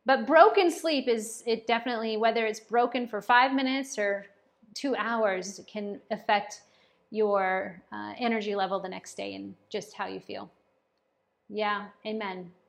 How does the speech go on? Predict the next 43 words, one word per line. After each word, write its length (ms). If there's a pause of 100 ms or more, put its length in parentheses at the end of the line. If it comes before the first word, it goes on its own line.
(140)
Okay, 460 (160)
let's 380
do 220
it. 220
You're 280
in. 300 (440)
Any 400
questions? 520 (100)
Ask 360
here. 300
Anything 380
at 80
all. 360 (640)
I 120
mean, 340
any, 420 (140)
any 220
hes-, 380
what 120
are 40
you 120
hesitant 560
about? 500
What 180
is 180
the, 120
maybe 300
the 100
holdup? 540 (320)
You 260
can 240
give 260 (120)
any 260
donation 460
amount, 400 (140)
um, 260
gets 280
you 160
in. 520
We 240
ask 340
you 180
give, 300